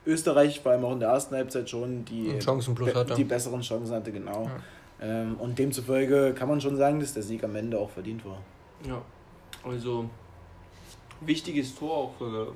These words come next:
Speaker 3: von Christoph Baumgartner da, auch, ähm, früh im Spiel, war ein wichtiger, sehr wichtiger Aspekt. Ecke kam rein von David Alaba.
Speaker 1: Die kam genial geschlagen.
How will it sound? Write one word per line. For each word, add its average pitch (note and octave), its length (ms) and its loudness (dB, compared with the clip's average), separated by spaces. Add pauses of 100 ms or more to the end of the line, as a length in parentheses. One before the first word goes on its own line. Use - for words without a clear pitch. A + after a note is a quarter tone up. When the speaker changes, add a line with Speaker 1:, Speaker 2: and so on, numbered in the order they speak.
Speaker 3:
von A2 180 -8
Christoph A#2+ 340 -12
Baumgartner C3 640 -6
da, B2+ 220 -6 (200)
auch, C3+ 220 -12
ähm, G#2 300 -8 (300)
früh D3+ 320 -2 (400)
im A2+ 140 -8
Spiel, C#3 440 -8 (520)
war A#2 240 4
ein A#2+ 200 -6 (460)
wichtiger, B2 600 -2 (360)
sehr B2+ 260 -2
wichtiger A2 380 -6
Aspekt. B2+ 440 -8 (520)
Ecke A#2+ 240 -6
kam G#2+ 220 -6
rein B2 200 0 (120)
von G#2+ 200 -10 (400)
David G#2 280 -4
Alaba. D3 520 0
Speaker 1:
Die - 60 -14
kam G2+ 180 -6
genial G#2+ 360 -2
geschlagen. B2+ 420 -2